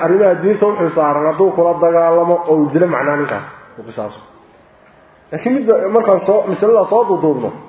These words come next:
shahaadateynku waa ijmaaca. Salaaduna markaas cala qowlad raajixi waa gaalnimo in laga tagaa.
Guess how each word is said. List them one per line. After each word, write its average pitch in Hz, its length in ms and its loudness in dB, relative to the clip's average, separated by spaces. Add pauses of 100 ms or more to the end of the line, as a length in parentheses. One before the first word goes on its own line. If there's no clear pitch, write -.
(580)
shahaadateynku 175 560 0
waa 175 100 2
ijmaaca. 147 400 -2 (500)
Salaaduna 196 480 2
markaas 190 360 -2
cala 185 260 0
qowlad 196 240 2
raajixi 180 380 0
waa 170 160 2
gaalnimo 175 320 4
in 180 60 2
laga 165 160 2
tagaa. 107 260 -6